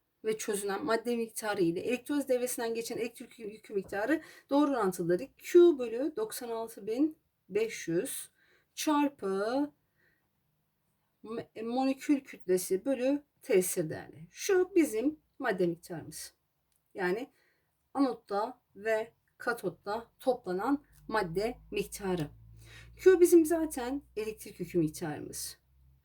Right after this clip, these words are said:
Elektrik yükü. Birimi zaten neydi? Coulomb'tu. M A dediğimiz şey mol kütlesi.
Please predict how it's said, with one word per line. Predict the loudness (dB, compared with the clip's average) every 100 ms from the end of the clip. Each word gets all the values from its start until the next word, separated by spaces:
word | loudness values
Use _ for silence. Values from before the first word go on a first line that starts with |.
| 0
Elektrik | 2 0 -2 -8 -8 -14 _ -6
yükü. | -6 -6 -10 -10 -14 _ _ -20 -20 -10
Birimi | -6 -4 -2 -4 -8
zaten | -4 -4 -4 -6 -2
neydi? | 0 0 -4 -6
Coulomb'tu. | -6 -6 -8 -12 -12 -12 _ _ _ _ _ _ _ _ _ _ _ _ -20 -20 -20 -12 0
M | 4 6
A | 4
dediğimiz | 2 4 4 2
şey | 0 0 0 -2
mol | -2 -2
kütlesi. | -2 -8 -8 -6 -4 -4 -6